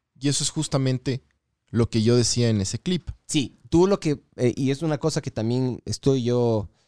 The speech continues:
Speaker 2: eh, de, de acuerdo contigo porque me pasó. Yo me voy a vivir a Francia y me fui a vivir a Francia como un cuencano,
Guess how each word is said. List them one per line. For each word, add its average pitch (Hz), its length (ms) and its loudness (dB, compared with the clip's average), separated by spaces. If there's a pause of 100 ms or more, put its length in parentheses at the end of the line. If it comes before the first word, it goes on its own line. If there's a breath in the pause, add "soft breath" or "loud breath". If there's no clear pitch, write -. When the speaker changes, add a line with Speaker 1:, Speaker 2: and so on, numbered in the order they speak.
(240)
Speaker 2:
eh, 107 520 2
de, 107 140 -2
de 117 100 -2
acuerdo 131 260 0
contigo 131 260 -6
porque - 180 -2
me 139 100 -4
pasó. 185 340 0 (420 soft breath)
Yo 156 280 4
me 135 120 -2
voy 135 120 2
a 151 40 0
vivir 143 220 2
a 127 40 2
Francia 147 300 -2
y 131 40 -4
me 117 60 -2
fui 135 100 -2
a - 40 -4
vivir 127 220 0
a 117 80 -2
Francia 127 220 -6
como 117 120 -4
un 107 60 -6
cuencano, 107 480 -4